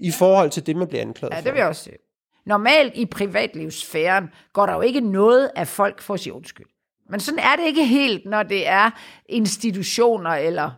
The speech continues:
Speaker 2: medier her, som har en meget fasttømret profil over for læseren, der ikke kender nuancerne, som hvis det var dig, der sagde, "Undskyld for noget, du egentlig ikke burde", så, altså fordi du skulle,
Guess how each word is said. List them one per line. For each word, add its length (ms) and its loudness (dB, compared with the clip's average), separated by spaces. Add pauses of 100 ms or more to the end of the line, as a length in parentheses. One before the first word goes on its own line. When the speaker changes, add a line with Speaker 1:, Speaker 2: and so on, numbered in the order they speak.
Speaker 2:
medier 400 -6
her, 260 0 (240)
som 200 -2
har 440 4
en 160 -8
meget 420 0
fasttømret 880 -2 (720)
profil 500 -2
over 220 2
for 120 -4
læseren, 540 0
der 100 2
ikke 280 -2
kender 300 0
nuancerne, 640 -2
som 200 -2
hvis 140 -6
det 120 -8
var 60 -4
dig, 360 4 (320)
der 80 -2
sagde, 220 2
"Undskyld 360 -2
for 100 -6
noget, 180 0
du 60 2
egentlig 200 -2
ikke 140 -6
burde", 380 0
så, 220 4 (720)
altså 220 0
fordi 220 -4
du 140 -4
skulle, 240 -6